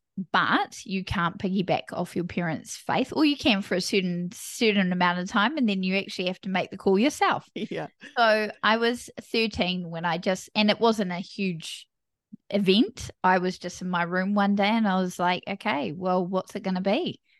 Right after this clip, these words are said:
Speaker 1: Let's
Speaker 2: Mm-hmm.
Speaker 1: not fence it anymore. You're gonna be on one side or the other." And I decided to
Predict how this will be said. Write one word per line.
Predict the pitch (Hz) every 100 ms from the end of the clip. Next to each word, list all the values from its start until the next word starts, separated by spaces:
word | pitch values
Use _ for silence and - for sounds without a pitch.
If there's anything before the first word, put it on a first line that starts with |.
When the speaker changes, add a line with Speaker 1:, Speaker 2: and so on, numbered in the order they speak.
| _ _ -
Speaker 1:
Let's | 196 -
Speaker 2:
Mm-hmm. | -
Speaker 1:
not | 196 -
fence | - 196 - -
it | 247 196
anymore. | 175 180 170 190 311
You're | 254 196
gonna | 180 175
be | 185 175 175
on | - 190
one | 185 202
side | - 196 202
or | 202
the | 208
other." | 220 277 185 185
And | 185
I | 175
decided | 180 180 185 175 175 180
to | - 175